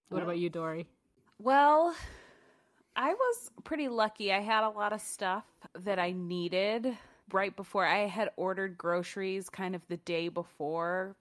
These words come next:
Speaker 3: things went sideways, so I had a good amount of stuff. So I wasn't too worried, but I did get on Amazon and start buying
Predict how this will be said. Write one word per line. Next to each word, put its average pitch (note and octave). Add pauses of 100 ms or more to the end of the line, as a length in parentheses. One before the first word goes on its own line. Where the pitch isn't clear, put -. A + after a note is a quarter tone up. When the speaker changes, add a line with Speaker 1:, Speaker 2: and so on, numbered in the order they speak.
(100)
Speaker 3:
things F#3
went F3
sideways, F3
so G3
I F3+
had F3+
a F3+
good E3+
amount E3+
of E3
stuff. D#3 (240)
So G3
I F#3+
wasn't A#3
too A#3
worried, F3
but F#3+
I F#3
did A#3
get G#3
on F#3
Amazon F3
and E3
start F3 (260)
buying E3